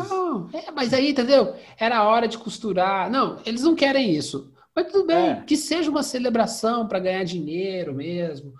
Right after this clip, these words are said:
Speaker 1: pra começar a vender o, o, a, a, a, a,
Speaker 2: O bonequinho,
Speaker 1: a Conmebol
Speaker 2: o mascote.
Speaker 1: lá na, na, na, na América do Norte, e
Speaker 2: Claro.
Speaker 1: aí fazer alguns jogos,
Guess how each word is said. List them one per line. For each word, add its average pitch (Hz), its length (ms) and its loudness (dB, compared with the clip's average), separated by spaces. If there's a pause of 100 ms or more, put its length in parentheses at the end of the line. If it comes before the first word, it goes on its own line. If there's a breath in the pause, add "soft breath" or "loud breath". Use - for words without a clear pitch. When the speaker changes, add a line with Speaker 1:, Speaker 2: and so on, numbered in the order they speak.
(200 soft breath)
Speaker 1:
pra 165 160 -4
começar 180 460 -4
a - 20 -2
vender 160 680 0
o, 135 360 -4
o, 131 320 -4 (240 loud breath)
a, 127 80 -2
a, 123 300 -4
a, 113 640 -8
a, 123 100 -4
Speaker 2:
O 127 40 0
bonequinho, 151 920 4
Speaker 1:
a 123 40 8
Conmebol 101 300 6
Speaker 2:
o 160 40 6
mascote. 180 300 6
Speaker 1:
lá 160 380 6
na, 160 120 0
na, - 80 -
na, 147 260 -2
na 143 120 -2
América 156 320 -4
do 139 100 -8
Norte, 147 960 0 (340 loud breath)
e 160 120 0
Speaker 2:
Claro. 160 220 4
Speaker 1:
aí 180 320 -4
fazer 160 380 -4
alguns 156 300 -2
jogos, 135 920 2